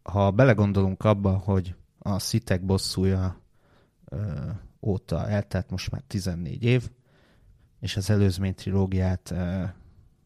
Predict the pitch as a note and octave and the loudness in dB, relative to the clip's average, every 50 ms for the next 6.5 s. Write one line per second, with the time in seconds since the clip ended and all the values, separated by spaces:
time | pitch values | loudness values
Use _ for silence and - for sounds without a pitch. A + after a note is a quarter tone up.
0 | _ - A2+ G#2 G#2 G#2 F#2+ F2 E2+ F#2+ A2 - - E2+ G2 F#2+ G2 - _ _ | _ -12 -8 -6 -6 -4 -4 -4 -4 -4 -4 -4 -4 -4 -4 -4 -4 -8 _ _
1 | _ _ _ _ _ - A2 A2 G#2 G#2 G2 F#2 G2 F#2+ - - F#2+ F#2 - F#2 | _ _ _ _ _ 2 4 6 6 6 6 4 4 2 2 0 -4 -4 -4 -4
2 | F#2 F2+ F#2+ G2 F#2+ F#2 F2+ F#2+ F#2 F#2 F#2 F#2 F#2+ F2 E2+ G2+ - - - G#2 | -2 0 2 2 4 4 2 2 0 0 -2 -2 -2 -4 -4 -6 -6 -6 -8 -8
3 | G2 G2 F#2+ F2+ F#2+ G2+ - - - - A#2 A2+ A2+ - - A#2 A2 G#2+ - - | -6 -4 -4 -2 -2 -2 -2 -4 -4 -2 0 0 -2 -2 -2 -2 -4 -4 -4 -8
4 | _ _ _ _ _ _ _ - - G2 - _ - - G2+ G2 F#2 G2 F#2 F2+ | _ _ _ _ _ _ _ -10 -10 -10 -10 _ -2 0 2 2 2 0 -2 -6
5 | - - _ _ _ _ _ - - G2+ - - - F#2+ - - - G2+ G2 F#2+ | -12 -20 _ _ _ _ _ -12 -12 -10 -8 -6 -6 -6 -4 -2 -2 -2 -2 -2
6 | F#2 G2+ F#2+ G#2 A2+ - - F#2+ F2+ - | -2 -4 -4 -4 -6 -4 -4 -6 -6 -6